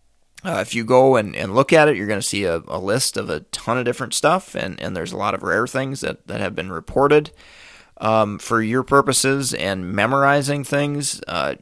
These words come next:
G I upset is the most common complaint if patients are going to have an adverse effect. I think it's in the ballpark of, you know, twenty percent or,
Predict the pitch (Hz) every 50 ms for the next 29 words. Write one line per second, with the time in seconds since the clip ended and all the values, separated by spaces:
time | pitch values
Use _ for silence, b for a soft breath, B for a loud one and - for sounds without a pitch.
0 | _ - 123 117 131 135 127 117 110 107 101 - - - 90 78 58 - _ _
1 | _ _ _ _ _ _ - 101 110 104 107 101 - - - - - - 58 58
2 | 53 73 110 110 104 101 104 110 110 110 113 110 - - - - - _ _ _
3 | - - - - 110 110 107 104 95 101 101 101 104 - 131 _ _ _ _ _
4 | _ _ _ _ - 113 104 - - 98 87 78 52 - - - - - - -
5 | 101 98 - - - - - 101 110 - 110 - - - 92 - - 107 - 73
6 | 80 80 - - - - - - - 76 78 76 - - - - - - - -
7 | - - - - - 110 107 - 139 131 117 113 110 - 101 95 85 - 90 87
8 | 87 - - 95 92 - - - 76 82 - - - - B B B B B B
9 | B B B B - 104 98 95 - - 101 98 92 87 - 92 90 - - 87
10 | 87 85 - - 76 -